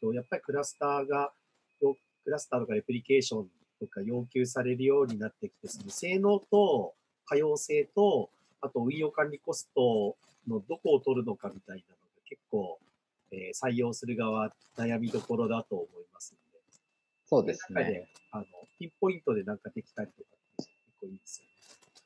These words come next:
Speaker 2: そうですね。カサンドラ、あの、えーと、地味に、あの、カサンドラのことが分かって設計した場合って、あの、非常に安定するので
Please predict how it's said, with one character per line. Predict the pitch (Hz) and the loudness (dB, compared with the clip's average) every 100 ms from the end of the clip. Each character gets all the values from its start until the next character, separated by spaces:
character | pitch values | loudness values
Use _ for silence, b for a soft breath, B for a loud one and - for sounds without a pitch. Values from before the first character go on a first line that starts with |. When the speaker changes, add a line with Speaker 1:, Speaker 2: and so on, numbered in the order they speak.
| _ _ _ _ _ - | _ _ _ _ _ -2
Speaker 2:
そ | 165 | 0
う | |
で | 139 | 0
す | 170 | -4
ね。 | |
カ | - 139 | -2 0
サ | 180 | 4
ン | |
ド | 180 | 6
ラ、 | 165 | 6
あ | |
の、 | 147 127 - - 139 | 6 2 -2 -8 -4
え | 110 | 0
ー | |
と、 | 104 | 2
地 | 98 139 | 4 6
味 | 190 | 6
に、 | 170 98 | 6 4
あ | 95 | 2
の、 | 92 87 87 _ _ _ _ _ - | -2 -6 -10 _ _ _ _ _ 0
カ | 147 | 4
サ | 175 | 6
ン | 175 180 | 6 6
ド | 185 | 6
ラ | 175 | 6
の | 175 175 | 4 2
こ | - | 2
と | 165 185 | 4 6
が | 139 | 6
分 | 113 123 | 6 6
か | - | 2
っ | |
て | - | 2
設 | - 139 | 0 -2
計 | 147 | -2
し | - | -2
た | 139 | 2
場 | 131 | 2
合 | |
っ | 127 | 2
て、 | 127 117 | 2 2
あ | 104 | 0
の、 | 87 - | -4 -12
非 | - - 120 | -8 -2 4
常 | 160 185 | 4 4
に | 185 | 2
安 | 175 | 2
定 | 170 165 | 4 4
す | 156 | 4
る | 101 | 2
の | 78 | 0
で | - | -4